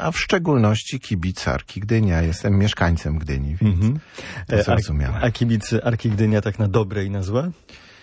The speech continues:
Speaker 1: Myślę, że tak, na dobre i na złe. Chodzę na mecze, y, zarówno wtedy, kiedy Arka wygrywa, jak i wtedy, kiedy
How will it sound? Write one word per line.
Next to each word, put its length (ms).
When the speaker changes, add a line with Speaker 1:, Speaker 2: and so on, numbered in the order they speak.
Speaker 1:
Myślę, 260
że 140
tak, 360
na 140
dobre 320
i 60
na 160
złe. 320
Chodzę 320
na 140
mecze, 540
y, 60
zarówno 400
wtedy, 360
kiedy 380
Arka 400
wygrywa, 580
jak 280
i 40
wtedy, 320
kiedy 460